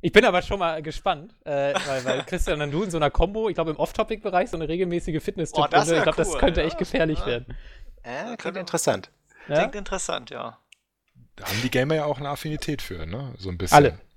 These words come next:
Speaker 4: Also
Speaker 1: Ja.
Speaker 4: drüber zu reden zumindest.
Speaker 2: <laughs> Ich mach's ja auch.
Speaker 4: Ja, ja, aber ich höre mir das auch immer gerne an, ne? Und ich hab, hab aber, ähm, vor fünf, fünfzehn Minuten, nee, das ist schon ein bisschen länger her, jetzt vor einer halben Stunde meine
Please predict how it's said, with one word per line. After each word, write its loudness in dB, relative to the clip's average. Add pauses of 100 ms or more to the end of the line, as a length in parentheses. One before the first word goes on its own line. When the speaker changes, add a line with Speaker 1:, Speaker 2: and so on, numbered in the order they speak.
Speaker 4:
Also -2
Speaker 1:
Ja. 0
Speaker 4:
drüber 4
zu -6
reden -6
zumindest. -14
Speaker 2:
<laughs> 0 (280)
Ich 10
mach's -2
ja 4
auch. -2 (480)
Speaker 4:
Ja, 8
ja, 6 (200)
aber -6
ich -4
höre 6
mir -4
das 12
auch 0
immer 0
gerne -4
an, -8
ne? -6
Und -12 (160)
ich -8
hab, -4
hab 0
aber, -4
ähm, -8
vor -2
fünf, -8 (240)
fünfzehn -4
Minuten, -4
nee, 0
das -2
ist -4
schon -8
ein -6
bisschen -6
länger -2
her, -2
jetzt -6
vor -4
einer -2
halben -2
Stunde -4
meine 0